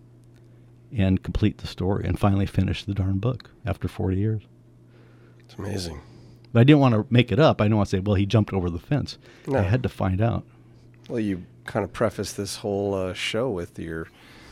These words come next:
Speaker 2: your, <clears throat> your quest to showcase the truth. So,
Speaker 1: Well, that's right. And,
Speaker 2: and
Speaker 1: and
Speaker 2: forty years speaks to that. My goodness.
Speaker 1: It's a hell of a story. It really is. And, you know, uh, it's a love story. Let's not forget that, uh, Powley is my mom.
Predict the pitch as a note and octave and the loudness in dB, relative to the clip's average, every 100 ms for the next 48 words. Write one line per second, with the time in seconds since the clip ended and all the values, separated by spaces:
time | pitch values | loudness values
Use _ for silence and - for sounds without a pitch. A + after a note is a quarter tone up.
0 | - - - - F2 E2 D#2+ - - - | -20 -20 -20 -14 -10 -8 -10 -16 -20 -18
1 | - B2+ A2 G2+ A2 G2 - - - - | -6 -6 -6 -10 -8 -8 -8 -20 -18 -2
2 | B2+ G#2+ - G2+ F#2+ - A#2 G#2 A2 - | 0 0 0 -2 -2 -2 -2 0 -2 -4
3 | G#2 - F2 - - - - - F#2 F2+ | -4 -2 -2 -4 -18 -20 -18 -10 -8 -8
4 | F2+ - - - - - - - G#2+ G#2+ | -10 -18 -20 -20 -20 -20 -20 -6 2 6
5 | G#2+ - A2+ G2 - G#2 A2 A2 G2+ A#2 | 6 4 4 4 4 6 6 4 4 4
6 | G#2+ G#2+ A#2 G2 G2 - - - - - | 4 4 4 4 0 -6 -12 -20 -20 -20
7 | - - F#2+ - A#2+ G2+ - G2 G2 E2+ | -20 -12 -10 -6 -6 -6 -4 -2 -2 -2
8 | G2 F#2+ F#2+ F#2 D2 - - - G#3 F#3+ | -6 -4 -6 -6 -10 -14 -16 -8 -6 -4
9 | A2+ G#2 G2+ F#2+ F#2 - D#2+ E2 F2 - | -2 0 0 0 -4 -4 -4 -2 -4 -2
10 | G2+ F2+ F2 F2+ G2+ G#2 A2+ B2+ G#2 F2+ | -2 0 -2 -2 2 4 6 6 4 4
11 | G#2+ G2+ F#2+ - - - - E3 D3 A#2 | 2 2 0 -10 -20 -4 -2 0 4 4
12 | G#2+ - G2+ G2 G2 G2+ A2+ - A#2 G2+ | 4 -2 0 0 -2 -4 -6 -4 -2 0
13 | A2 G2 G2 - F#2 - F2 - G#2 G#2+ | 0 2 0 0 -8 -6 -4 0 2 4
14 | F#2+ F#2+ F2+ F#2+ F2+ | 4 2 2 2 0